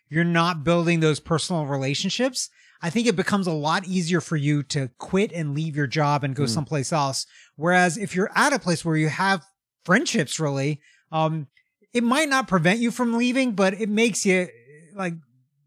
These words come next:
Speaker 2: It's
Speaker 1: a
Speaker 2: a little
Speaker 1: little
Speaker 2: more
Speaker 1: bit of a
Speaker 2: painful.
Speaker 1: second
Speaker 2: It's
Speaker 1: thought,
Speaker 2: more
Speaker 1: right?
Speaker 2: painful
Speaker 1: Yeah,
Speaker 2: to
Speaker 1: it's a
Speaker 2: leave.
Speaker 1: little
Speaker 2: Yeah.
Speaker 1: bit of a hump.
Speaker 2: Okay.
Speaker 1: Um,
Speaker 2: Yeah,
Speaker 1: so I
Speaker 2: I get
Speaker 1: wonder
Speaker 2: that.
Speaker 1: what the motivation is exactly. I, I worry, though, the motivation is more of like, "Oh, we've got a big building. We need to fill it up."
Speaker 2: Yeah, I don't know, man. I just, it just feels,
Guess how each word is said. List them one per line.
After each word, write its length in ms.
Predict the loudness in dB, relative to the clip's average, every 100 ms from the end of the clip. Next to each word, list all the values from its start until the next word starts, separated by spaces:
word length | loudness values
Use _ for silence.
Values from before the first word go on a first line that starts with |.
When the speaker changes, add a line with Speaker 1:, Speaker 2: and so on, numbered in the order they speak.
| -20 -20 _ -4
Speaker 2:
It's 100 | 0
Speaker 1:
a 40 |
Speaker 2:
a 20 |
little 160 | 4 4
Speaker 1:
little 140 | 6
Speaker 2:
more 100 | 6
Speaker 1:
bit 120 | 6 6
of 60 |
a 40 | 6
Speaker 2:
painful. 80 |
Speaker 1:
second 240 | 6 4 4
Speaker 2:
It's 60 |
Speaker 1:
thought, 260 | 4 4 4
Speaker 2:
more 80 | 4
Speaker 1:
right? 180 | 4 4
Speaker 2:
painful 160 | 4 4
Speaker 1:
Yeah, 60 |
Speaker 2:
to 40 | 4
Speaker 1:
it's 60 | 4
a 40 |
Speaker 2:
leave. 80 | 2
Speaker 1:
little 160 | 2 2
Speaker 2:
Yeah. 40 | 4
Speaker 1:
bit 120 | 4
of 60 |
a 60 | 2
hump. 340 | 0 0 0 0
Speaker 2:
Okay. 400 | -2 0 0 -2 -2
Speaker 1:
Um, 160 | 2 4
Speaker 2:
Yeah, 220 | 2 0
Speaker 1:
so 160 | 0 2
I 40 |
Speaker 2:
I 20 |
get 80 | 4
Speaker 1:
wonder 200 | 4 4
Speaker 2:
that. 160 | 4 4
Speaker 1:
what 240 | 2 4
the 60 | 4
motivation 640 | 4 6 6 4 2 -2
is 260 | 0 0 0
exactly. 500 | 0 0 0 -2 -2 -8 -20 _ -2
I, 140 | 0 4
I 80 | 4
worry, 340 | 6 6 6
though, 160 | 4 4
the 80 |
motivation 500 | 4 4 6 4 2
is 100 | 0
more 200 | 2 2
of 40 | 2
like, 280 | 0 0 -4 _ -8
"Oh, 220 | -2 0
we've 140 | 0 2
got 120 | 2
a 60 | 4
big 200 | 2 4
building. 340 | 4 4 2
We 100 | 2
need 160 | 0 -2
to 60 |
fill 200 | -2 -2
it 80 | -2
up." 180 | -6 -12 _
Speaker 2:
Yeah, 340 | -10 -8 -8 -12 _
I 200 | -6 -4
don't 100 | -6
know, 120 | -10
man. 200 | -8 -6
I 100 | -4
just, 240 | -4 -6 -6
it 60 |
just 260 | -4 -4 0
feels, 380 | 2 2 -2